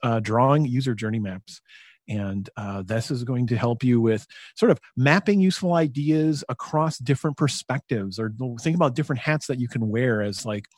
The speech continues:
well, think about the, the, the user, the person you're serving with your,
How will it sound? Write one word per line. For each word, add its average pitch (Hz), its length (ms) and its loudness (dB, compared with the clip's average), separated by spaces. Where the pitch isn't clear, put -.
well, 110 200 0
think 139 220 0
about 147 240 6
the, 127 220 6
the, 110 340 -4
the 117 120 0
user, 120 500 2
the - 80 -10
person 165 340 -2
you're 131 120 0
serving 135 500 2
with 104 180 -4
your, 107 340 0